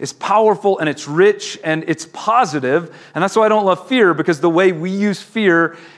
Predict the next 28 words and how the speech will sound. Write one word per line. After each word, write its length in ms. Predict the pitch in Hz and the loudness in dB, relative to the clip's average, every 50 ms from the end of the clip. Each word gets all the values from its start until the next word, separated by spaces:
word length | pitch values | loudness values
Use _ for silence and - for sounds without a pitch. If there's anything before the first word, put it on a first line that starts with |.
| _ - | _ -6
in 120 | 180 170 165 | -4 -4 -2
our 200 | - 165 180 196 | 0 0 0 0
culture 460 | 190 - - 185 190 180 - - 180 | 0 0 0 0 0 0 -2 -2 -4
and 80 | 170 - | -4 -4
context 420 | - 165 175 170 160 170 151 - | -4 -4 -2 -2 -2 -2 -4 -4
is 140 | 185 180 151 | -6 -6 -6
almost 640 | 165 - 202 220 240 254 240 220 208 185 165 - - | -6 -2 0 2 2 4 4 4 2 2 0 -4 -8
always 800 | - - 185 196 185 170 - 160 151 151 151 147 147 147 - - - - - _ _ _ _ _ _ - | -4 0 2 2 2 2 2 2 2 4 2 2 -2 -4 -10 -14 -18 -20 -20 _ _ _ _ _ _ -4
negative. 420 | 160 196 214 196 170 147 131 120 | -2 -2 0 0 0 0 -2 -2
So 120 | - 190 | -2 -2
sometimes 460 | 180 - 269 302 302 277 269 247 208 202 | -2 0 0 0 0 0 0 0 0 -2
it's 120 | 196 - | -4 -4
translated 520 | - 196 202 196 165 165 180 170 160 147 - | -4 -4 -2 -2 0 0 2 0 0 -2 -6
revere. 840 | - 127 131 151 131 113 104 110 196 202 185 143 117 95 87 - - - | -10 -4 -4 -4 -4 -4 -4 -2 0 2 2 0 0 -2 -6 -14 -12 -6
"Now 240 | 131 156 185 196 196 | -2 0 0 0 0
I 100 | 190 185 | 0 0
know 180 | 180 175 170 | 0 0 0
that 180 | 165 160 156 143 | -2 -2 -6 -8
you 200 | 131 151 165 151 | -8 -8 -8 -6
revere 880 | 131 143 143 117 107 104 110 147 175 185 190 165 143 123 104 101 - - - - _ _ _ _ _ _ - | -4 -6 -6 -6 -8 -12 -8 -4 -2 2 2 2 2 2 -2 -4 -10 -14 -20 -20 _ _ _ _ _ _ -2
God." 340 | 139 131 131 127 135 147 | 0 2 4 2 2 2
And 140 | 165 185 202 | 0 0 0
that's 180 | 247 277 277 - | 0 0 0 -2
a 40 | 240 | 0
little 260 | 208 208 240 247 233 | 2 4 4 4 4
bit 260 | 170 180 165 131 - | 2 0 -2 -4 -2
better, 340 | 127 127 135 147 165 175 165 | -2 0 2 2 2 2 2
but, 320 | 139 160 160 156 156 - | 2 0 0 -2 -4 -10